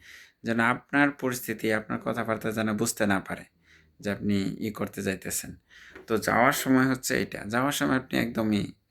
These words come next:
সিম্পলি যাইতে পারেন, তবে আসার সময় হয়তো সমস্যা হইতে পারে। অনেক এম্বাসি আছে ফেস করে আসার পর পাসপোর্টে সিল মারে দেয়, অনেক এম্বাসি ফেস সিল মারে না, এরকম আমাকে অনেকে বলছে। তো আসলে যদি সিল না মারে তাহলে সমস্যা নাই, কিন্তু ভিসা নিয়ে আসার সময় যদি কোনো কিছু করে,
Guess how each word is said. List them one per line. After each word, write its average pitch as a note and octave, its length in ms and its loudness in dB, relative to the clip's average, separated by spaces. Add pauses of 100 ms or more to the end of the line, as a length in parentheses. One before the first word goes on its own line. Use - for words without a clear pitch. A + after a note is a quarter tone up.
(160)
সিম্পলি A2 400 0
যাইতে G#2 280 0
পারেন, A#2+ 180 0
তবে C#3+ 180 -2
আসার C3+ 360 0
সময় C3+ 280 2
হয়তো A#2+ 220 0
সমস্যা A2 400 -4
হইতে G#2+ 200 -4
পারে। G#2+ 160 -2
অনেক A2 280 -2
এম্বাসি A2 440 -2
আছে G#2 280 -4 (680)
ফেস G#2+ 240 -2
করে G#2+ 160 0
আসার G#2+ 200 -2
পর A2 160 -2
পাসপোর্টে G#2 420 -4
সিল G#2+ 220 0
মারে G#2 240 2
দেয়, G#2 180 -2
অনেক G#2 260 -2
এম্বাসি G#2 380 -4
ফেস G#2 400 -8
সিল G#2+ 280 0
মারে G2+ 240 4
না, F#2+ 140 -2 (440)
এরকম A2 340 -2
আমাকে G#2 320 0
অনেকে G2 280 -4
বলছে। G2 420 -6 (680)
তো B2+ 100 0
আসলে C3 340 2
যদি C3 220 -2
সিল B2+ 300 4
না B2+ 120 4
মারে B2 200 2
তাহলে A2+ 260 -2
সমস্যা A2 400 -4
নাই, F#2 140 -2
কিন্তু A2 220 -4
ভিসা B2+ 420 2
নিয়ে C3+ 200 4
আসার A#2+ 300 -4
সময় A#2+ 280 0
যদি A2 260 -6
কোনো - 220 -6
কিছু A2 240 -8
করে, D#3+ 200 -6